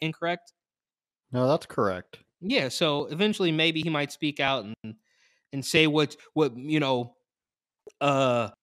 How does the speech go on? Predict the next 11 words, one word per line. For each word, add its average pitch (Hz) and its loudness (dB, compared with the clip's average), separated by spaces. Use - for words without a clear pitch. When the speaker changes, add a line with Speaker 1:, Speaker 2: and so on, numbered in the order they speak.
Speaker 1:
<laughs> - -2
what, 165 4
you 147 -2
know, 135 2
Meat 160 2
Rocket 151 4
sixty-nine 151 2
on 131 0
four 165 2
chan 135 0
said 127 2